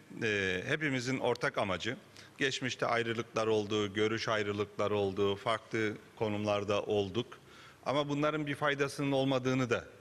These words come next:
e, hep birlikte gördük. Yani bizim, e, kendi aramızdaki bölünmelerin, e, kimseye bir faydası yok.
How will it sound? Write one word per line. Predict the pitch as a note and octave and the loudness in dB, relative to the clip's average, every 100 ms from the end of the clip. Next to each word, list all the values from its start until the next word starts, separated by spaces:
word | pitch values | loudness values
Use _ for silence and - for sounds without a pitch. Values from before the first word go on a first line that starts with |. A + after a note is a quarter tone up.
| - | -8
e, | F#2+ F2+ | -4 -2
hep | F#2+ F#2+ | -2 -4
birlikte | G2 F2 - G#2 E2+ F#2+ - | -4 -8 -8 -6 -6 -8 -6
gördük. | F2+ E2 D2+ - - - - - - | -4 -4 -6 -12 -16 -18 -18 -18 -4
Yani | A2+ A2+ G#2 - | -2 -2 -4 -6
bizim, | G#2+ A#2 C#3+ C3+ - - | -4 -2 -2 -4 -6 -4
e, | G#2+ G2 | -2 -2
kendi | A#2 G#2+ C3+ | -4 -2 0
aramızdaki | D#3 C#3+ B2 A#2 - G#2 F2+ | 0 0 0 -2 0 -2 0
bölünmelerin, | G2 G#2+ A2+ A2+ A2 A2+ C3+ D3 - - - | 0 2 2 0 2 0 0 -2 -8 -16 -8
e, | A2+ G2+ F#2 F2+ F2+ | -2 0 0 -4 -4
kimseye | D3+ C#3+ C#3+ B2+ | -4 -2 0 0
bir | A#2+ | -2
faydası | A2+ A2+ G#2+ G#2+ A#2+ | -2 -2 -2 -2 0
yok. | E2+ | 0